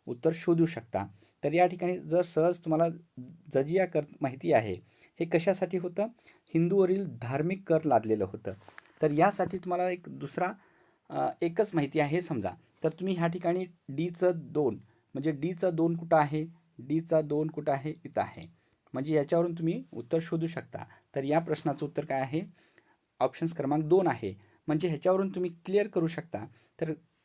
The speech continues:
ऑप्शन दोन जर असेल, म्हणजे एचं चौथा हे कशासाठी? बिगर मुस्लिमावर जमीन कर लादलेलं होतं. बीचा पहिला, बीचा पहिला म्हणजे काय? मुस्लिमावर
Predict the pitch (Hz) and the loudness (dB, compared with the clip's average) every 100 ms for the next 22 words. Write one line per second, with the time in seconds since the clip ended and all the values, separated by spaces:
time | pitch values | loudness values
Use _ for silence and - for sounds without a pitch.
0 | _ - 123 - 185 165 190 180 160 160 | _ -6 -6 -4 -2 2 2 2 2 2
1 | - 107 95 - _ _ 147 156 165 156 | 2 -2 -4 -10 _ _ 0 2 4 2
2 | 175 185 196 - _ _ _ - 156 160 | 2 2 0 -2 _ _ _ -2 0 2
3 | 123 - - 147 156 175 170 170 190 202 | 0 0 -6 -2 0 0 -2 -6 -8 -10
4 | _ _ - 120 170 196 202 165 - 160 | _ _ -10 0 2 4 4 0 2 2
5 | 151 156 175 117 143 165 180 170 151 123 | 4 2 0 -2 0 2 2 2 2 2
6 | 101 104 104 104 101 160 - _ _ _ | 2 0 -4 -4 -4 -4 -6 _ _ _
7 | _ _ _ _ - 127 175 170 190 202 | _ _ _ _ -10 -6 -4 4 4 4
8 | - _ _ _ _ - 151 139 107 - | -2 _ _ _ _ -4 0 0 -4 -8
9 | _ _ - - 139 170 175 175 175 175 | _ _ -20 -6 -4 0 0 2 0 2
10 | 170 175 170 175 - _ 139 139 - 180 | 0 0 -2 -2 -6 _ -8 -6 -4 -2
11 | 180 170 180 | 2 4 4